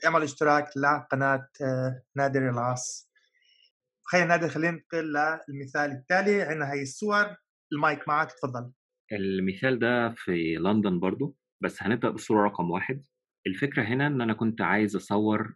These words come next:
Speaker 2: البرج، آآ، بتاع The Shard، اللي هو البرج اللي باين ورا ده، وأنا واقف على الجنب التاني من النهر، وباحاول إن أنا أصور ال-، البرج بطريقة كويسة يعني.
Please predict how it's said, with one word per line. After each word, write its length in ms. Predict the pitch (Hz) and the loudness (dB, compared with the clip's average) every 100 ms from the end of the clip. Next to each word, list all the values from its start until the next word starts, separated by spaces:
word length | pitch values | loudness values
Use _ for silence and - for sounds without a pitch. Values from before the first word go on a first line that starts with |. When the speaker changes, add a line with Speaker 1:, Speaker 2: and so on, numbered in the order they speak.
| - | -8
Speaker 2:
البرج، 640 | 85 82 82 80 95 107 101 - _ _ _ - | -6 -4 -4 -2 2 2 0 -10 _ _ _ -8
آآ، 800 | 87 82 80 76 85 85 85 85 | -4 -4 -4 -6 -10 -12 -12 -14
بتاع 420 | - - 85 82 80 | -18 -4 0 0 -2
The 80 | 82 | -6
Shard، 360 | - 101 107 - - 90 | -4 -2 -2 -4 -10 -8
اللي 120 | 90 | -4
هو 240 | 95 101 | 0 2
البرج 520 | 92 87 85 90 92 | 0 -2 -2 -2 -2
اللي 160 | 87 78 | -2 -2
باين 260 | 87 90 87 | 0 0 0
ورا 260 | 87 87 | 0 -2
ده، 160 | - 110 _ _ _ | -4 -10 _ _ _
وأنا 800 | 76 92 87 87 85 85 - 98 | -8 -2 0 2 0 -2 -2 0
واقف 280 | 98 120 - | 2 0 0
على 140 | 92 | 0
الجنب 300 | 85 82 104 | 0 0 0
التاني 400 | 98 - 101 104 | 0 -2 0 0
من 180 | 92 90 | 0 -2
النهر، 340 | 85 82 113 - - _ _ _ _ | -4 -6 -8 -8 -14 _ _ _ _
وباحاول 920 | 90 90 87 85 - 113 117 95 85 85 | -6 -2 -2 -2 0 0 2 2 0 -2
إن 80 | |
أنا 240 | 90 95 - | -2 -2 -4
أصور 380 | - 101 98 85 | -8 -4 -2 -2
ال-، 460 | 80 78 - - - | -6 -10 -14 -14 -12
البرج 440 | 85 98 107 95 | -8 -2 -2 -2
بطريقة 500 | 87 90 90 98 80 80 - - | -8 -6 -4 -2 -2 -6 -10 -10
كويسة 380 | - 85 85 85 | -8 -4 -4 -6
يعني. 160 | - | -18